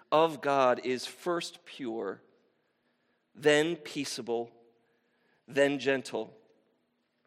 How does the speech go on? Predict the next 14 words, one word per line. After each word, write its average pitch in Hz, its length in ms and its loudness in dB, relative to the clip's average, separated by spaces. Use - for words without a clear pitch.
willing 160 440 4
to 139 140 -8
yield, 151 600 -2
full 151 400 -2
of 110 160 -8
mercy 143 680 -6
and 107 160 -10
good 113 160 -8
fruit, - 560 -8
without 147 260 4
a 139 60 0
trace 151 540 -2
of - 260 -12
partiality 135 960 -6